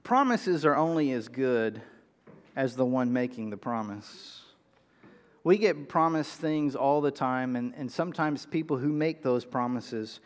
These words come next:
we have learned through experience not to believe anything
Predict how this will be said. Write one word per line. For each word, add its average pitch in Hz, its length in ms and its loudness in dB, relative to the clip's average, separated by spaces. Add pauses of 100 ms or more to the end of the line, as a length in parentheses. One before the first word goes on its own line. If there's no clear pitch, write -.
(160)
we 151 380 2
have 127 180 -2
learned 131 640 2 (600)
through 120 260 0
experience 117 760 -2
not 135 380 -2
to 151 100 -4
believe 131 760 0 (720)
anything 131 640 0